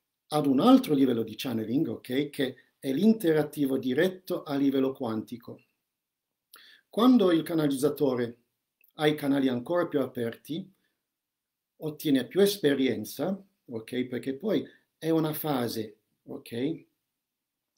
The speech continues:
Passo dopo passo, una fase graduale, perché ovviamente il canalizzatore deve sintonizzarsi sempre di più, deve abituarsi a livello inconscio di accogliere sempre di più questa energia,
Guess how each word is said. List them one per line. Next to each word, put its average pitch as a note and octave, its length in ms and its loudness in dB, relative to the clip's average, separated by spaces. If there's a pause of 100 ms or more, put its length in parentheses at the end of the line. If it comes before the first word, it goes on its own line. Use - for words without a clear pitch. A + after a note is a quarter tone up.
(100)
Passo D#3+ 340 -6
dopo D#3 300 -2
passo, A2+ 320 -10
una C3 120 -4
fase F#3 340 -4
graduale, A#2 680 -6
perché A#2 340 -10 (260)
ovviamente D3+ 380 0
il C#3 80 -2
canalizzatore C#3+ 720 -2
deve B2+ 180 -2
sintonizzarsi B2+ 760 -4
sempre B2+ 280 -8
di A#2 80 -8
più, C3+ 160 -6
deve A#2+ 260 -6 (500)
abituarsi D3+ 640 -4
a E3 40 -4
livello C#3 280 0
inconscio F3 600 0
di D3 180 -6 (100)
accogliere C3+ 540 -2
sempre F#3 540 -4
di F#3+ 160 -6
più D3 380 -6 (220)
questa C#3 440 -8
energia, A#2 680 -6